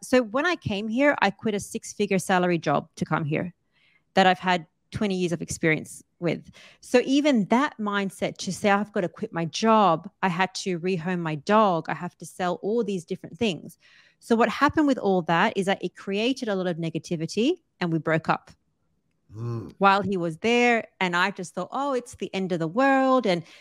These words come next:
Speaker 1: you know, I just went through, I went through a phase that, um, I,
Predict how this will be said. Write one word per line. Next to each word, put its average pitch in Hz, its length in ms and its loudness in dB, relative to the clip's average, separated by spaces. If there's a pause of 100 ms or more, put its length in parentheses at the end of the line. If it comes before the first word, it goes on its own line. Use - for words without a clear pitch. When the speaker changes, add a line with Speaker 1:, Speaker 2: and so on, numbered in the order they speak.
(200)
Speaker 1:
you 214 100 -4
know, 202 160 4
I 202 100 4
just - 280 -6
went 208 200 2
through, 196 360 -2
I 214 100 6
went 285 240 -2
through 277 160 2
a 233 60 2
phase 190 480 2
that, 175 260 4 (340)
um, 175 480 2
I, 185 160 4